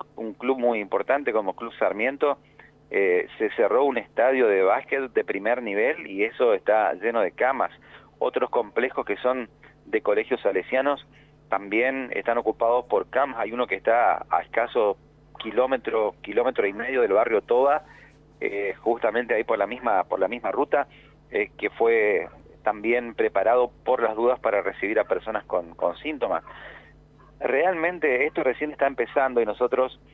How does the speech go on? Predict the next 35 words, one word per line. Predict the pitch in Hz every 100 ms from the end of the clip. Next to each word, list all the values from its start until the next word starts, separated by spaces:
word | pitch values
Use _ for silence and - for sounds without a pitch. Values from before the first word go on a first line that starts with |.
| - -
estamos | 104 - 117 120 120 - - - -
confundidos. | 123 117 - 110 110 113 101
¿Por | - 113
qué? | - 117 85 - - - - -
Porque | 131 123 123 123 113 - - - - - - - - -
la | 131 127
comunicación | 127 135 135 123 - 160 139 139 -
en | 113 117
este | 131 135
contexto | 113 110 131 139 120
tiene | 123
que | 110 107
ser | 120 113
quirúrgica. | 117 117 127 - 101 - 82
Lo | 107
que, | 110 110
lo | 120 120
que | 117
se | 120
debe | 135 151
comunicar, | 131 113 98 117 135 - - - 117
no | 143 180
solo | 156 156 127
desde | 113 113
los | 104
gobiernos, | 107 104 117 127 135 135
sino | 107 113 127 - - - -
desde | 117 113 110
los | 104 107
medios | 127 147
de | 135
comunicación, | 113 110 104 104 139 135
tiene | 135 131
que | 123
tener | 113 113 127